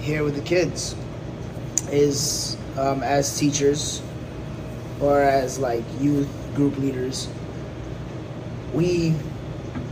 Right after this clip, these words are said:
somewhat impose our values on them, but we also give them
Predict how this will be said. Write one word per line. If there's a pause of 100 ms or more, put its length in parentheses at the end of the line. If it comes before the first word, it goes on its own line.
(240)
somewhat
impose
our
values
on
them, (680)
but (680)
we
also (1500)
give
them